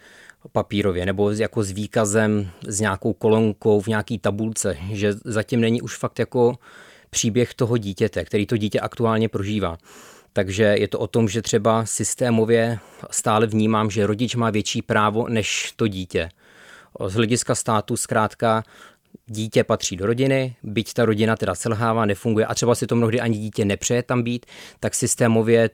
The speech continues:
dítě patří do rodiny a tlačí se fakt ty děti k tomu, aby se do té rodiny vrátily. Systémově je to třeba tak jako absurdně daný,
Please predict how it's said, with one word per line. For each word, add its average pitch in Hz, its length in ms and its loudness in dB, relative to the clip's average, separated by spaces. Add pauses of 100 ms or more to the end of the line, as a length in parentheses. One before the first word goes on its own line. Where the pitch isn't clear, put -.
dítě 113 280 -2
patří 113 300 -4
do 104 120 4
rodiny 107 480 2
a 101 200 -2
tlačí - 320 -6
se - 120 -2
fakt - 240 -4
ty 120 100 -4
děti 110 240 0
k - 60 -14
tomu, 107 200 0
aby 104 120 -2
se 117 140 -2
do 104 80 0
té 110 140 -2
rodiny 104 280 0
vrátily. 95 480 -4 (720)
Systémově 104 540 2
je 98 40 0
to - 100 -4
třeba 107 260 0
tak - 220 -4
jako 110 360 2
absurdně 107 500 -2
daný, 107 300 2